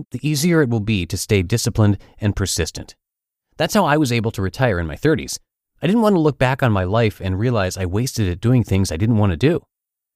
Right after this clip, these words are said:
That was what I told myself every day that kept me disciplined and persistent. You have a good story, so now you need your number. And the math for this is easy.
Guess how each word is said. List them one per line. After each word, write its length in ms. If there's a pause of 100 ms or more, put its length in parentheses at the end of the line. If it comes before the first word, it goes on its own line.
(140)
That 120
was 140
what 100
I 80
told 220
myself 440
every 260
day 320 (240)
that 100
kept 180
me 80
disciplined 540
and 100
persistent. 560 (480)
You 140
have 140
a 40
good 140
story, 340
so 260
now 260
you 120
need 200
your 120
number. 440 (460)
And 140
the 40
math 280
for 120
this 260
is 180
easy. 440